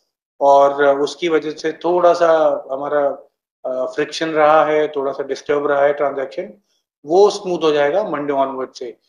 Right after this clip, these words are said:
So ये compliance है, ये सभी organizations को करनी पड़ती है, सभी banks को करना पड़ता है। दूसरा, अ,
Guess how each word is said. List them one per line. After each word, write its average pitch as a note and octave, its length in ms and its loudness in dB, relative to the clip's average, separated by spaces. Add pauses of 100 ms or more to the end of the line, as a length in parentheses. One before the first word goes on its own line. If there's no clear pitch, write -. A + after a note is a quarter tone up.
(300)
So F3 220 2
ये F3 140 2
compliance F3+ 540 2
है, F#3+ 80 0
ये F#3 100 -4
सभी F3 500 0
organizations D3+ 560 -2
को F3 80 -8
करनी D#3 260 -2
पड़ती D#3 200 -4
है, D#3+ 60 -10
सभी D#3+ 200 -6
banks C#3+ 300 -2
को D#3 80 -8
करना D3 260 -4
पड़ता C#3+ 320 -8
है। G#3 260 -6 (640)
दूसरा, A3 520 8
अ, D3+ 600 2